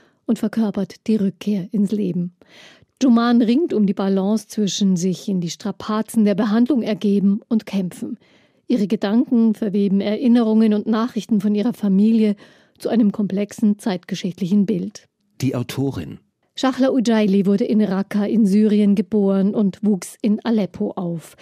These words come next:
Speaker 1: Beides Städte, die uns aus den Nachrichten als Kriegsschauplätze bekannt sind. Sie lebt heute in Amman in Jordanien und unterrichtet als Literaturprofessorin. Ein Jahr lang hat sie sich intensiv mit Film beschäftigt,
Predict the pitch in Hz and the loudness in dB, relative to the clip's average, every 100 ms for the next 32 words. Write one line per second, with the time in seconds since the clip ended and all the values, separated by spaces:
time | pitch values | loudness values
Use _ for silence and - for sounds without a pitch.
0 | - - _ 247 254 285 - 226 226 208 | -20 -20 _ -4 -2 -2 -2 -2 0 -2
1 | 208 240 277 220 - 202 190 190 196 208 | 2 2 2 -2 0 0 0 -2 -4 -4
2 | - 208 202 - - 233 - - 196 180 | -2 -2 -4 -6 -4 -4 -4 -6 -6 -6
3 | 208 196 - 202 226 - 196 180 - 214 | -6 -4 -4 -4 -4 -4 -6 -6 -8 -10
4 | - - - - - - _ - - 247 | -12 -20 -20 -20 -20 -20 _ -14 -2 0
5 | 240 - 240 - - 220 226 202 185 190 | 0 -2 -4 -2 -2 0 2 0 0 0
6 | 196 196 190 185 190 214 220 202 214 202 | 2 2 0 0 2 4 4 2 0 -2
7 | 233 208 196 196 - - 208 - 190 - | -2 0 0 -2 -4 -6 -6 -6 -6 -4
8 | 202 - 202 196 - 190 190 - 196 185 | -6 -4 -2 -2 -4 -8 -8 -4 -2 0
9 | 196 170 - - - - 262 311 247 226 | -2 -4 -6 -20 -20 -6 -2 0 2 2
10 | 220 196 196 196 202 - - 262 285 226 | 0 0 0 -2 -4 -6 0 2 4 4
11 | 202 202 - 208 196 - - 254 214 185 | 4 2 0 -2 -2 -4 2 4 4 2
12 | - 196 - 214 - | -2 -4 -4 -6 -6